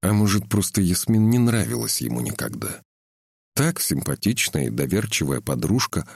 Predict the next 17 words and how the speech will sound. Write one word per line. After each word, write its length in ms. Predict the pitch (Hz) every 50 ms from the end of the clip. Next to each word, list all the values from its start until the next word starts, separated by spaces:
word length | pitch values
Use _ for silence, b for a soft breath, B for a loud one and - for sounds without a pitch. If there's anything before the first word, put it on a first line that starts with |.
| B B
родом 460 | - - 98 90 71 73 76 78 - -
из 140 | 98 90 76
знати. 560 | 67 67 71 76 - - - - - - - _ _ _ _ _ _ _ _ _ -
А 80 | -
после 340 | 107 - 98 - - 101 92
того, 240 | - 101 87 90 82
как 220 | - 87 73 -
Риан 260 | 92 87 87 85 80
пострадал 680 | - 87 - - - 85 85 82 80 92 113 123 117 95
из-за 280 | 76 67 67 69 80
её 340 | 78 71 73 71 67 67 65
поступка, 680 | - 87 82 - - - - - - - - - - _ _ _ _ _ _ _ -
она 240 | 95 90 82 76 -
сама 360 | - - 85 80 95 127 139
отстранилась, 680 | - - - - - 71 65 - - 55 58 58 - -
как 220 | - - - -
могла, 500 | - 73 69 58 - 67 62 57 55 -